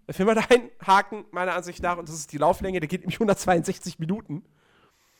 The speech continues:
Und bei dieser Story denkt man jetzt, weißt du, du, du hörst die Story und denkst, ja, ist so ein A R D Mittwochabend neunzig Minuten Film. Und dann geht er halt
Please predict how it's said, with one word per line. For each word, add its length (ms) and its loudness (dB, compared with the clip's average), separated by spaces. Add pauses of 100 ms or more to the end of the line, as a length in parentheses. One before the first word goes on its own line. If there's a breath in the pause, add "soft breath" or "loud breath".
(100)
Und 120 -2
bei 80 8
dieser 240 6
Story 320 6
denkt 220 2
man 120 -2
jetzt, 380 -2
weißt 180 0
du, 40 -4
du, 100 -10
du 120 -8
hörst 220 4
die 60 -4
Story 240 0
und 80 -2
denkst, 220 -2
ja, 100 2
ist 140 -2
so 80 -8
ein 160 -10
A 160 2
R 160 0
D 300 -6
Mittwochabend 640 0
neunzig 320 2
Minuten 300 -4
Film. 300 -6 (280 soft breath)
Und 100 -6
dann 120 -2
geht 140 0
er 120 4
halt 280 0